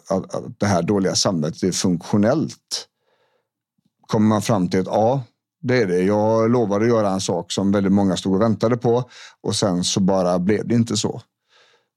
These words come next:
Nej, men okej. Fair enough. Där kanske det har en funktion då. Ehm, där kanske vi ska få lite skuldkänslor så vi kan rätta till det som vi har åstadkommit.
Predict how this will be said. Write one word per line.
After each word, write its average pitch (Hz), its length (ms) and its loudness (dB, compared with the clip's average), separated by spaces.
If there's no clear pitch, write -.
Nej, 120 260 2
men 123 320 0
okej. 120 320 -2
Fair 117 240 2
enough. 113 220 0
Där 113 140 2
kanske 110 320 -2
det 113 100 2
har 117 240 2
en 110 120 0
funktion 113 520 -2
då. 110 200 -2
Ehm, 104 600 2
där 110 120 2
kanske 107 380 -2
vi 101 180 2
ska 104 420 2
få 117 160 2
lite 101 220 -2
skuldkänslor 92 640 -2
så 95 140 -2
vi 98 100 2
kan 101 180 2
rätta 98 240 -2
till 95 300 -2
det 98 220 0
som 95 320 -2
vi 104 80 2
har 101 80 2
åstadkommit. 101 580 -2